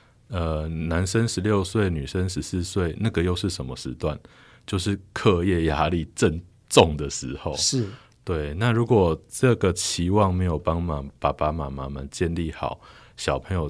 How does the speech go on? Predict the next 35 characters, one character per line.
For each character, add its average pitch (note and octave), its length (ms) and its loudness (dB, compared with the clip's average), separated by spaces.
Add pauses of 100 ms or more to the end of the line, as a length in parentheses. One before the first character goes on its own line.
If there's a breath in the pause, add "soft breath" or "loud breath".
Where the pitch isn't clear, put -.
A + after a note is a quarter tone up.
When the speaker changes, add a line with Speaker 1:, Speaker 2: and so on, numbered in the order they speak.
(140)
Speaker 1:
一 F2+ 100 -4
方 E2 200 -2
面 E2+ 180 -2
应 E2+ 100 -2
付 D#2+ 140 -6
课 D#2 260 -6
业， D#2+ 120 -4
又 D#2+ 80 -4
会 E2+ 160 -6
承 - 260 -8
受 D#2 140 -6
太 D#2+ 200 -4
多 D2+ 240 -4 (120)
爸 C2+ 120 -2
爸 C#2 160 -8
妈 C#2+ 160 -8
妈 C2+ 140 -10
的 C#2 120 -10
压 C#2+ 280 -8
力， D2 280 -6
Speaker 2:
嗯。 A2+ 380 -4
Speaker 1:
那 F2+ 80 -4
其 F2 220 -2
实 D#2+ 80 0
小 D#2+ 180 -2
朋 E2 180 -6
友 D2+ 100 -2
自 - 160 -16
己 C2+ 160 -12
心 D#2 260 -6
也 C#2+ 140 -8
觉 - 180 -8
得 D2+ 80 -8
很 - 220 -10
累 E2 160 -4